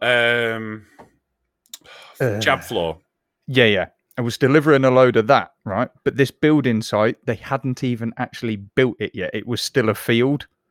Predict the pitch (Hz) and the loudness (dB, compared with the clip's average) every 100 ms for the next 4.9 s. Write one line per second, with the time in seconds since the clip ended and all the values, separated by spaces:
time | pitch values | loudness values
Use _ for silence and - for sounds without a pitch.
0 | _ - 370 - 403 370 - 285 330 294 | _ -8 2 4 6 4 6 6 4 0
1 | 359 285 359 359 330 349 277 - 135 123 | -6 -4 -2 -2 -2 2 2 4 4 4
2 | 359 120 117 101 95 104 104 127 120 123 | 4 2 2 -2 -2 -4 -2 0 -2 -2
3 | 123 120 120 117 110 98 95 107 104 101 | -2 -4 -4 -4 -4 -2 -2 -4 -2 -6
4 | - 110 117 107 101 - 95 104 | -4 0 2 0 -2 -4 -4 -8